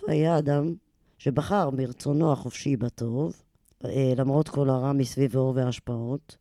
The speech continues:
והיה נקודת אור שהצילה את האנושות בעצם, שזה נוח. איש צדיק ותמים היה בדורותיו, ומספיק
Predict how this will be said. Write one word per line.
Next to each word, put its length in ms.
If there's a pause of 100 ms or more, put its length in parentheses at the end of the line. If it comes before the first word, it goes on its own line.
(260)
והיה 420
נקודת 540
אור 280
שהצילה 500
את 120
האנושות 560
בעצם, 440 (500)
שזה 300
נוח. 540 (300)
איש 180
צדיק 680
ותמים 800
היה 240
בדורותיו, 760 (1700)
ומספיק 640